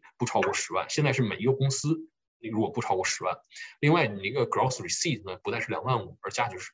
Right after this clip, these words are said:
十万。所以说，呃，它这个放宽了，所以说可能有更多的这个以前不符合条件的公司，现在符合条件可以不用申报了。另外还有一些其他的一些选项，就是比如说一些 related entity 啊，你可以，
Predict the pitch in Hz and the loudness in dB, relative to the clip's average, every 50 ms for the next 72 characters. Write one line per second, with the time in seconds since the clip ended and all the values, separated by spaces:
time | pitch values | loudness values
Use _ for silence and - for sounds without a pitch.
0 | _ - - - - - - - 175 - 160 - - - _ _ - - - - | _ -6 -2 0 0 0 0 0 0 2 2 2 0 -2 _ _ -20 -18 -18 -18
1 | - - - - 127 117 - 127 127 135 139 139 - - - _ - 107 104 104 | -18 -6 0 2 2 4 4 6 6 6 4 4 0 -10 -18 _ -6 -4 -2 -2
2 | 101 101 - _ _ - - 151 151 160 135 113 110 110 - - _ _ - - | -2 -2 -4 _ _ -4 0 2 4 6 6 4 2 2 -6 -14 _ _ -6 0
3 | - 143 120 120 - - 160 139 135 165 143 - - - - 117 107 101 123 - | 2 2 2 2 2 4 6 6 6 6 4 2 0 -4 -6 -6 -4 -4 -4 -4
4 | - 120 117 120 95 - - 165 131 110 123 123 135 135 131 120 117 104 92 92 | -4 -2 -2 -2 -2 0 2 2 2 4 4 6 6 6 6 6 4 2 -2 -2
5 | 98 90 90 90 - - - _ _ - 104 101 - - 104 131 - 156 - - | -4 -4 -4 -6 -8 -14 -20 _ _ -10 -8 -4 -2 -2 0 2 2 2 2 0
6 | - 104 107 107 - 85 98 110 104 98 - - 92 95 - - - 95 92 - | -2 -4 -4 -2 -2 -2 0 0 -2 -2 -2 -4 -6 -4 -4 -4 -4 -4 -2 -2
7 | 123 117 123 117 - - - - 110 - - - 92 90 82 - - - - - | 0 0 0 -2 -4 -8 -8 -8 -6 -6 -4 -6 -6 -6 -4 -4 -4 -4 -4 -4
8 | 101 - - 104 104 131 151 131 107 - - _ _ - - - - - - - | -4 -4 -4 -2 2 4 4 4 4 0 -4 _ _ -20 -20 -20 -20 -14 -2 4
9 | 131 135 143 139 123 107 104 - - - 120 117 117 110 - 90 - - 107 107 | 6 8 8 8 6 4 2 -2 -4 0 2 4 4 2 0 -2 -4 -4 -4 -2
10 | 107 - - 110 120 123 131 127 107 98 95 - - 87 90 90 90 90 _ - | -2 -2 -2 0 0 0 2 0 0 -2 -4 -6 -6 -4 -4 -4 -6 -8 _ -12
11 | - - 107 - - 104 90 90 104 98 - - 87 87 - 107 101 107 107 107 | -10 -8 -8 -6 -6 -6 -6 -4 -6 -8 -8 -8 -10 -8 -4 -2 0 0 -2 -2
12 | - _ _ _ _ _ _ _ _ _ _ _ _ - - - - - - _ | -6 _ _ _ _ _ _ _ _ _ _ _ _ -20 -20 -20 -18 -18 -16 _
13 | - 107 107 123 117 110 95 98 104 123 135 135 117 95 107 104 107 113 117 104 | -4 2 4 6 6 6 6 6 4 4 4 4 2 0 0 0 0 0 -2 0
14 | 98 90 87 92 95 101 - - 117 110 95 - - | 0 0 0 -2 -4 -6 -4 0 0 0 0 -2 -8